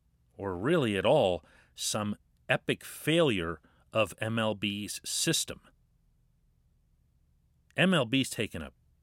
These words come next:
really big hit over the last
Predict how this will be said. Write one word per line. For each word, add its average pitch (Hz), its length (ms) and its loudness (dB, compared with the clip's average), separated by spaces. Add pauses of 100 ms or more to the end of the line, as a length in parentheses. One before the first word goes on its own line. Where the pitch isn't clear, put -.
(240)
really 127 440 -2 (200)
big 143 260 4 (400)
hit - 300 2 (360)
over 104 240 -4
the 90 80 -10
last 104 520 -2